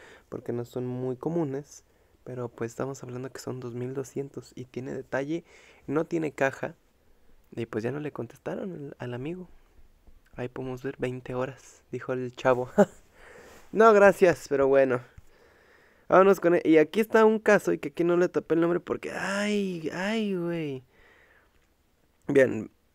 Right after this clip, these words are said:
vendían este Deadpool. Bueno, ahí dice Deadpom.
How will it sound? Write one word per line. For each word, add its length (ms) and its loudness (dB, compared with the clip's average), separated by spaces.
vendían 300 4
este 500 0
Deadpool. 760 0
Bueno, 200 2
ahí 60 4
dice 300 2
Deadpom. 640 4